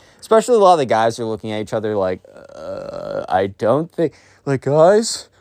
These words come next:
I, I don't think this is about the reading we did last night," which was, like, Romeo and Juliet or, like, some kind of Shakespeare or some, I don't know, some kind of, like, classic English thing. So she's like, "Yep, we're having a little bit of a different lecture today. So the first slide,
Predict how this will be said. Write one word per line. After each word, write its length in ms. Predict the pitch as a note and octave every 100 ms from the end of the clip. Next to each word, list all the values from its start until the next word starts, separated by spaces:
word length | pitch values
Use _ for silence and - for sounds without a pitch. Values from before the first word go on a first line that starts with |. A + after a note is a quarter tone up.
| _ _ -
I, 200 | C3 E3
I 40 |
don't 260 | F3+ B3 C#4+
think 220 | B3+ C4
this 240 | B3 B3+ C4
is 120 | A#3+
about 420 | G#3 A3 A3 G3+
the 80 | G3+
reading 340 | A#3 C#4+ D4
we 140 | A#3+ A3
did 180 | A3
last 380 | G#3 G#3 G#3 -
night," 280 | G3 G3 F#3
which 160 | B2+ B2
was, 120 | A2
like, 180 | G2+ G2
Romeo 540 | F#2+ F#2+ F#2+ F#2 F#2 F#2
and 120 | F#2
Juliet 640 | F#2+ F2+ F2+ F2+ F2 F2+
or, 120 | F2 F2
like, 160 | D#2+
some 120 | -
kind 140 | F2+ E2+
of 80 | E2+
Shakespeare 440 | F2 E2+ F#2 F2
or 20 |
some, 160 | - D#2+
I 140 | F2+
don't 100 | E2
know, 100 | D2 -
some 120 | F2+
kind 140 | F2+
of, 20 |
like, 140 | F2 E2
classic 400 | - D#2+ - F#2
English 320 | F2 F2 -
thing. 240 | D#2+ E2+ - _ - _
So 160 | - D3+
she's 180 | C#3+ C3+
like, 140 | D3
"Yep, 320 | C#3+ - - - -
we're 100 | G#3+
having 200 | A#3+ A#3
a 40 |
little 140 | G#3+ F#3+
bit 80 | F#3+
of 60 |
a 100 | E3
different 420 | C3+ - F#3+ F#3+
lecture 320 | D3 D3 - A2
today. 400 | G2+ F2+ D2+ - _ _
So 280 | - A#3+ G3+
the 80 | G3+
first 240 | D4 B3
slide, 220 | - G2+